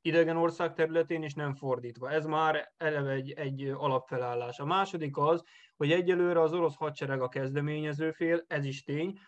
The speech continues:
A harmadik az, hogy az A B V fegyvereken innen az oroszoknak még rengeteg lehetősége van, amit nem használtak el. Tehát az ő kezükben még olyan ütőkártyák vannak, hogy például szisztematikusan elpusztítani az összes vasúti, ö, pályaudvart.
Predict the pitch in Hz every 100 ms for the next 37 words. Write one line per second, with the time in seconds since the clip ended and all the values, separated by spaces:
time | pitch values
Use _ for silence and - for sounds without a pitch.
0 | _ _ 151 175 214 190 156 143 151 165
1 | 165 151 147 185 185 156 143 143 143 160
2 | 147 143 139 139 143 151 151 165 160 151
3 | 160 175 160 160 160 151 151 170 165 151
4 | 143 135 135 127 135 139 131 127 127 127
5 | 123 127 120 123 - 123 120 120 139 139
6 | 139 - - 147 151 170 165 156 160 156
7 | 156 180 175 165 160 143 147 139 139 131
8 | 139 147 151 160 - - _ 160 143 156
9 | 151 151 151 151 190 156 160 147 143 143
10 | 139 147 147 165 151 147 139 151 143 151
11 | 151 165 196 165 - 139 139 131 135 135
12 | 131 127 - _ _ - 139 127 127 127
13 | - 139 127 123 123 123 120 117